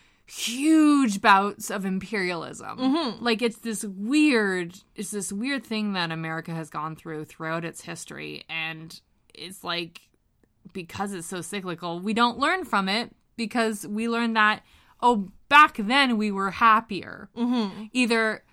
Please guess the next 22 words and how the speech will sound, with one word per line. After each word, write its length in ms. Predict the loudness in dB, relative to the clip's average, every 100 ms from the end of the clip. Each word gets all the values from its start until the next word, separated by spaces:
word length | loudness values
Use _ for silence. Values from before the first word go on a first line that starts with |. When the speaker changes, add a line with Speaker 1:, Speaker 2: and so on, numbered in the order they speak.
| 4
Speaker 1:
back 260 | 8 8 6
then 280 | 0 2 0
when 160 | -2
we 120 | -2
were 120 | -2 0
isolated, 640 | 0 0 -4 -4 -2 -2
we 160 | -4 -6
were 160 | -6
happier. 640 | -6 -4 -4 -4 -6 -4 -6
When 140 | -6
we 100 | -4
had 140 | -2 -4
all 80 |
these 240 | -4 -8 -8
tariffs 540 | -6 -2 0 0 -2
and 120 | -8
these 180 | -8 -6
walls, 420 | 0 2 2 -2 -12 _
we 100 | -10
were 120 | -8 -2
happier. 600 | 6 6 6 -4 -4 -8 -18 -20 _ 0
Or 600 | 4 6 8 6 6 -2